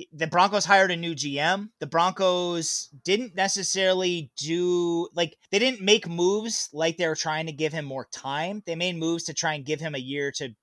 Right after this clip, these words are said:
to push for the playoffs. Patrick Surtain should be able to play right away. Javonte Williams as a running back is an instant pick. Running backs are, are able to step in and immediately contribute. And then the Broncos went out and got a con-, a veteran quarterback rather than take a rookie.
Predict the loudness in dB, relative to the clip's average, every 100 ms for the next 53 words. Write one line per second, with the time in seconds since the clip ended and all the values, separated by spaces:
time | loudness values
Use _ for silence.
0 | _ -12 -8 -6 -6 -6 -12 -10 -10 -10
1 | -14 -12 -14 _ _ 4 4 0 -6 -4
2 | -2 -2 0 -2 0 -2 -2 -2 0 0
3 | -2 0 2 2 0 _ _ _ 2 4
4 | 4 2 0 -2 -4 -6 -6 -4 -6 0
5 | 2 2 0 -10 -10 -8 -6 -6 -8 -12
6 | -6 -6 -6 -14 _ 0 6 6 6 4
7 | 0 -2 -2 -2 2 2 0 -2 0 -2
8 | 0 -4 -6 -6 -4 -4 -6 -8 -8 -8
9 | -8 -16 -20 _ -4 0 0 2 4 4
10 | 2 -2 0 2 4 2 2 -10 -12 -12
11 | 2 4 4 2 -4 0 0 0 0 -2
12 | -2 -2 -2 -2 -6 -8 -10 -10 -10 -2
13 | -2 -2 -10 -10